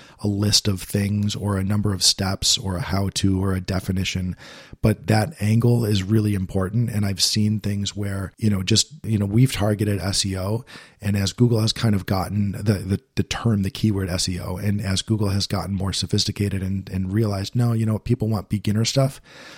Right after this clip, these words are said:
our more advanced guides have kind of fallen, fallen, uh, down in search, but we don't want to change that because it's,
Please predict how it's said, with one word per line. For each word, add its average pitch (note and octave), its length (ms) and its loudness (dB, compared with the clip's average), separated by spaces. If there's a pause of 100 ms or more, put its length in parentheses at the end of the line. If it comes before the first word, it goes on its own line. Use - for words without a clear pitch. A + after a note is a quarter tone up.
(160)
our A2+ 400 4
more G#2 240 4
advanced G2+ 500 0
guides G#2 360 0
have G2+ 160 2
kind G2 200 2
of F#2+ 100 0
fallen, G2+ 480 2 (120)
fallen, G2 400 2 (420)
uh, G2+ 200 2 (140)
down G#2 300 4
in F#2+ 120 2
search, B2 480 4 (400)
but G2 160 4
we B2 120 8
don't A#2 180 6
want A2+ 140 6
to F#2+ 60 -4
change C#3 360 4
that F#2 200 0
because G2+ 300 2
it's, - 200 -2